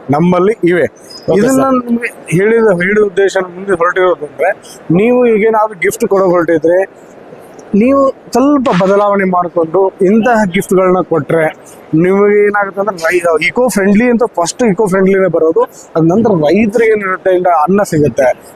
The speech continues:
Speaker 1: ಇಲ್ಲಿ ಕೆಲಸ ಮಾಡೋ ನನ್ನಿಂದ ಹಿಡ್ಕೊಂಡು ಎಲ್ಲರೂ ಯಾರ್ಯಾರು ಕೆಲಸ ಮಾಡಿರ್ತಾರೆ, ಆರ್ಟಿಸ್ಟು, ಸೋರೆ ತಂದ್ಕೊಡೋ ರೈತ, ಆಮೇಲೆ ಅಲ್ಲಿ ಕೆಲಸ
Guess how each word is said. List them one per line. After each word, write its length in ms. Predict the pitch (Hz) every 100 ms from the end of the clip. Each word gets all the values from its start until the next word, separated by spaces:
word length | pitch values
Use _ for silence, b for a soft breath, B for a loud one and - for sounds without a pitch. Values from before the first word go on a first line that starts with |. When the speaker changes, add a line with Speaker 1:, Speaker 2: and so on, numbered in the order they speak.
| 160
Speaker 1:
ಇಲ್ಲಿ 320 | 190 220 196
ಕೆಲಸ 220 | 226 202
ಮಾಡೋ 160 | 202 202
ನನ್ನಿಂದ 460 | 185 170 208 220 214
ಹಿಡ್ಕೊಂಡು 420 | 196 196 208 208
ಎಲ್ಲರೂ 440 | 175 220 254 240
ಯಾರ್ಯಾರು 380 | 185 160 202 233
ಕೆಲಸ 200 | 220 202
ಮಾಡಿರ್ತಾರೆ, 520 | 202 196 190 190 196
ಆರ್ಟಿಸ್ಟು, 800 | 165 180 202 - 190 - 185 180
ಸೋರೆ 280 | 170 180 170
ತಂದ್ಕೊಡೋ 380 | 175 175 185 175
ರೈತ, 360 | 170 202 190 190 175 - B B B 160
ಆಮೇಲೆ 240 | 175 190
ಅಲ್ಲಿ 140 | 185
ಕೆಲಸ 260 | 170 160 170